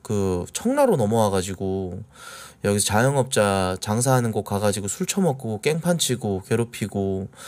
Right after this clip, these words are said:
일반인들한테 시비 걸고, 어,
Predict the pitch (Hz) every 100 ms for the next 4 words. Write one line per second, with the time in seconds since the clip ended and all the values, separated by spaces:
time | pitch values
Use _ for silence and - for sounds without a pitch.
0 | - - - 113 120 127 117 107 101 -
1 | 190 180 135 104 95 95 92 98 104 -
2 | - - - - _ - 92 85 85 92